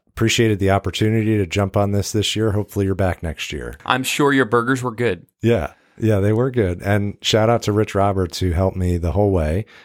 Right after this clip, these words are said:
Speaker 1: Uh, it was a lot of fun. It, just Rich and I getting to catch up and talk. And I love to grill. So I'm, uh, somebody that's out on my grill in the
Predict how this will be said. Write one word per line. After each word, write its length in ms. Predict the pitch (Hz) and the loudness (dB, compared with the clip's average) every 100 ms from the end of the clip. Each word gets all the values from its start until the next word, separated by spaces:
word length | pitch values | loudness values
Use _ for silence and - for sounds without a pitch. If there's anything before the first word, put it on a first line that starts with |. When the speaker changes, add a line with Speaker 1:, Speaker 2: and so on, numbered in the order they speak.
| _ - - _ - | _ -20 -20 _ -6
Speaker 1:
Uh, 200 | 82 80 | -4 -2
it 80 | - | 2
was 140 | 131 113 | 2 2
a 60 | |
lot 180 | 104 90 | 2 2
of 80 | 92 | 0
fun. 320 | 85 80 80 | -2 -4 -4
It, 240 | 82 - | -6 -8
just 240 | - 85 - _ | -8 -8 -8 _
Rich 300 | - 98 - | -4 -2 0
and 100 | 98 | 0
I 340 | 87 85 82 80 | 0 0 0 -2
getting 340 | 78 85 82 | -2 -2 -2
to 60 | 80 | -6
catch 300 | - 90 - | -4 -4 -2
up 240 | 85 - | -4 -2
and 160 | 85 78 | -6 -4
talk. 380 | 92 85 85 - | 0 0 -2 -4
And 240 | 82 80 _ - - - | -6 -6 _ -20 -20 -2
I 80 | 113 | 2
love 260 | 117 113 92 | 4 2 2
to 100 | 90 | 0
grill. 380 | 95 71 64 _ - | 0 0 -6 _ -8
So 280 | - 95 87 | 0 2 4
I'm, 480 | 92 92 90 76 - _ - | 2 2 -2 -4 -10 _ -4
uh, 240 | 92 76 78 | -2 -2 -4
somebody 380 | - - 101 98 | -6 0 2 4
that's 240 | 90 87 95 | 2 2 2
out 140 | 92 | 2
on 100 | 92 | 2
my 140 | 87 | 0
grill 360 | 85 92 90 87 | 0 0 0 0
in 120 | 85 | -2
the 240 | 85 82 | -2 -2